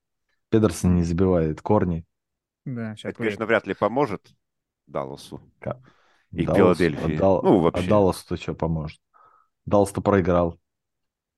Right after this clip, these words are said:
Speaker 3: Ну, в смысе, вообще не
Speaker 1: У нас
Speaker 3: поможет уже ничего. Ни, ни Сан-Франциско, ни Далласу, ни, ни Миннесоте ничего не поможет <laughs> уже в плане борьбы за первый посев, поэтому там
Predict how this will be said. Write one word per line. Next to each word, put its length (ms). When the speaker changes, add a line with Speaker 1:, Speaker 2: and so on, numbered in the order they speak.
Speaker 3:
Ну, 60
в 40
смысе, 200
вообще 180
не 80
Speaker 1:
У 40
нас 160
Speaker 3:
поможет 180
уже 140
ничего. 320
Ни, 100
ни 160
Сан-Франциско, 720
ни 100
Далласу, 440
ни, 140
ни 220
Миннесоте 520
ничего 220
не 80
поможет 520
<laughs> 0
уже 240
в 100
плане 300
борьбы 340
за 140
первый 260
посев, 400
поэтому 340
там 220